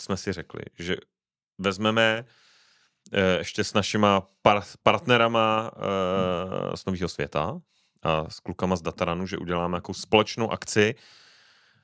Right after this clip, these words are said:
jak se dívat na rok dvacet čtyři, protože nás čekají vlastně naprosto neuvěřitelné věci. Pořád si tady nikdo moc neuvědomuje. My teď vidíme evropské volby, debata o euru.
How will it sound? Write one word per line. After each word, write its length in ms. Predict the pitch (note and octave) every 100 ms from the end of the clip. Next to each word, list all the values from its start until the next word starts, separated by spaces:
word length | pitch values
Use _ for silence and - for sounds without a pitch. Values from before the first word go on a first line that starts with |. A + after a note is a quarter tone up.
| _ _ _ -
jak 200 | A#2 -
se 140 | C3
dívat 440 | A2+ A2+ A2 - _ _ _ _
na 320 | G2+ G2 F#2+ -
rok 220 | G2 F2
dvacet 360 | F2 F2 - -
čtyři, 340 | - F#2 E2
protože 340 | - E2 F#2 G2
nás 280 | G2+ G2
čekají 500 | - - - F#2 F#2+
vlastně 420 | E2+ E2 - F2+ F2
naprosto 600 | D#2+ F#2+ F#2 - G2 F#2
neuvěřitelné 680 | F2+ - F#2 F2+ F#2+ F#2+ F#2+
věci. 220 | D#2 F2
Pořád 340 | - F#2 G#2+
si 100 | G#2
tady 200 | G2+ G2+
nikdo 180 | G2+ G2+
moc 180 | G2+ -
neuvědomuje. 380 | F#2+ F#2 E2+ D2+
My 120 | F2
teď 200 | A#2+ A2
vidíme 320 | G#2+ G#2 A2+
evropské 460 | F#2 G#2 G2 - G#2
volby, 300 | F#2 F2 E2+
debata 320 | E2+ F2 F2+
o 140 | E2+ -
euru. 320 | F#2 F2+